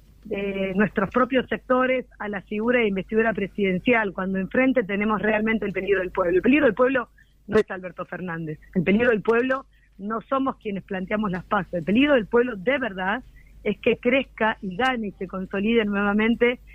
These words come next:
la Alianza Cambiemos, o mucho peor aún, los libertarios encabezados por Milei. Pareciera que algunos sectores de nuestro frente político no advierten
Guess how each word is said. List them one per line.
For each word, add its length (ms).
la 120
Alianza 360
Cambiemos, 540
o 140
mucho 340
peor 220
aún, 340
los 400
libertarios 600
encabezados 540
por 160
Milei. 320
Pareciera 520
que 60
algunos 340
sectores 300
de 80
nuestro 180
frente 320
político 440
no 300
advierten 800